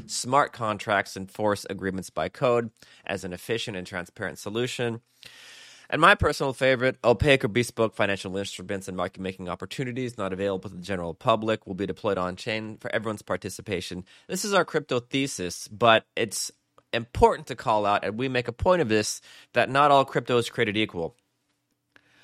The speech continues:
What we mean by that is the crypto assets that will win will be a result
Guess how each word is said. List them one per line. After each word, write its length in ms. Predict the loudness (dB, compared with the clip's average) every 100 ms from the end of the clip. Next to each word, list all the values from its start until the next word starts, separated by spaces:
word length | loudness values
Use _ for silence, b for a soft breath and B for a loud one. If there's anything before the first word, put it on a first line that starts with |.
| b
What 120 | -2
we 80 | 2
mean 200 | 4 6
by 180 | 8 8
that 320 | 8 8 6
is 420 | 4 0 0 -6 -16 _ _ _ _ _ _ _ _ _
the 380 | -6 4 4 4 _ _ -2
crypto 520 | 2 2 4 4 6 6
assets 640 | 6 6 2 0 0 -2
that 340 | 0 4 4
will 260 | 2 0 0
win 540 | 2 4 4 4 0 -8 _ -4
will 220 | 0 2
be 300 | 0 -2 0
a 160 | 0 0
result 640 | 0 -2 2 4 4 4